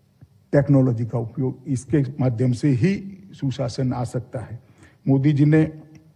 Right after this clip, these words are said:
मिनिमम गवर्नमेंट की दिशा में बहुत सारा काम किया है। राज्यों और, अ, भारत सरकार में ई गवर्नेंस, सिटीजन चार्टर को बढ़ावा देना,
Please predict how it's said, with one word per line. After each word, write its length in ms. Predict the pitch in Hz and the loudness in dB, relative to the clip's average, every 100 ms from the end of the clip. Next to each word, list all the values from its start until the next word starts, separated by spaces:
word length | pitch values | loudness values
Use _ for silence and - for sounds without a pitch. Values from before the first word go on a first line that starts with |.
| _ _ _ _ _ - 151 | _ _ _ _ _ -2 4
मिनिमम 560 | 160 185 185 190 - | 6 8 8 6 0
गवर्नमेंट 580 | 127 139 160 175 180 170 | 2 6 8 8 6 2
की 60 | 151 | -2
दिशा 440 | 123 123 113 131 | -2 -4 -2 2
में 200 | 135 107 - - _ _ - | 2 0 -8 -20 _ _ 0
बहुत 300 | 123 151 151 | 6 6 6
सारा 260 | 147 147 | 4 4
काम 240 | 139 139 139 | 2 0 -2
किया 220 | 147 127 | -2 -6
है। 140 | 120 - - _ _ - | -6 -10 -16 _ _ -2
राज्यों 460 | 127 127 123 151 147 | 0 2 2 4 4
और, 440 | 135 127 127 - - _ _ _ _ - | 4 2 -6 -14 -20 _ _ _ _ -10
अ, 40 | 151 113 127 - - - - | -6 -4 -4 -8 -12 -18 -10
भारत 260 | 120 123 131 | -4 0 0
सरकार 380 | 143 117 147 135 | 0 0 2 2
में 120 | 139 | 0
ई 140 | 131 139 | 0 0
गवर्नेंस, 580 | 131 139 143 156 147 - | 2 4 4 2 0 -6
सिटीजन 400 | 123 135 135 131 | -2 2 2 2
चार्टर 360 | 131 117 139 | 0 0 0
को 160 | 117 131 | 0 -2
बढ़ावा 360 | 120 127 135 | 0 2 4
देना, 360 | 143 139 139 | 4 4 4